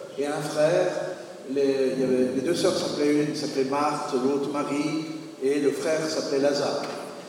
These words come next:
Et Jésus allait souvent se retirer là pour, euh, se reposer, pour, euh, et en plus, il aimait bien, euh, il aimait bien cette famille-là. Et Jésus était très honoré, très respecté parmi eux.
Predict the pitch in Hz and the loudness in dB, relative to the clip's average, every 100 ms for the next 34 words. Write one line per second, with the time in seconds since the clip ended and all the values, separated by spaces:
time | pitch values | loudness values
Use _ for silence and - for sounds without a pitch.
0 | - 110 131 151 170 208 180 - - 180 | -12 -6 -4 -2 4 6 6 4 0 0
1 | 180 190 175 160 139 - 151 147 170 - | 0 -2 -2 -4 -4 -4 0 2 2 0
2 | - - - 143 151 147 143 139 135 135 | -4 -8 -6 -2 0 2 2 2 2 2
3 | 139 143 160 160 135 143 143 139 135 120 | 2 2 0 0 2 4 2 0 -2 0
4 | 123 120 120 - - - 156 151 151 151 | 0 0 -2 -6 -8 -6 -2 0 2 0
5 | 196 196 202 165 156 156 160 175 190 175 | -2 -2 -2 -4 -4 -4 -2 0 0 -2
6 | 139 139 131 131 131 123 156 156 - - | -2 0 0 0 -2 -4 -4 -4 -6 -4
7 | 147 139 123 - - - - - - - | -4 -4 -6 -6 -8 -12 -14 -14 -16 -16
8 | - - - - - 165 170 - 190 196 | -18 -18 -18 -14 0 2 4 4 4 6
9 | 202 175 - - 190 180 170 170 - - | 6 6 0 4 4 6 4 2 2 2
10 | - 120 - - 135 - 131 123 110 107 | 0 0 -2 -2 -2 0 0 0 -4 -6
11 | - | -8